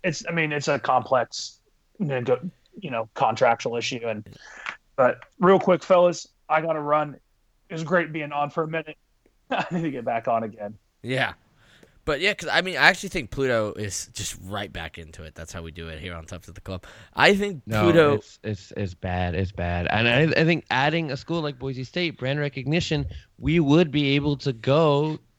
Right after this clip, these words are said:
Speaker 3: to even, fuck, E S P N three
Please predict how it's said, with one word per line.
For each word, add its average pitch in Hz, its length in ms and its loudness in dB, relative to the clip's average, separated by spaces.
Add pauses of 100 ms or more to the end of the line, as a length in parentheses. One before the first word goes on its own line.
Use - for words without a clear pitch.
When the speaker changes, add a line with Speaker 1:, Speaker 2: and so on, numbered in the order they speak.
(120)
Speaker 3:
to 139 220 -2
even, 143 380 0 (360)
fuck, - 180 -18 (200)
E 143 220 2
S 160 140 2
P 151 140 0
N 147 160 0
three 139 580 4